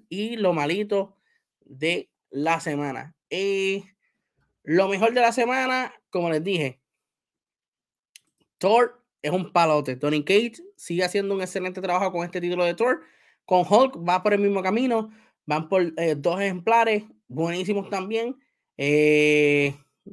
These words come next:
si tienen break de leerlo, ya sean volúmenes, en trade paperback o conseguirlo, consíganlo. Muy bueno este de Thor de Tony Cage.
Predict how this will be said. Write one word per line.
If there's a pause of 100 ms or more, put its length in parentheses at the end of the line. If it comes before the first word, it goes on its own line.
(320)
si
tienen
break
de
leerlo,
ya
sean
volúmenes,
en
trade
paperback
o
conseguirlo, (520)
consíganlo. (100)
Muy
bueno
este
de
Thor
de
Tony
Cage.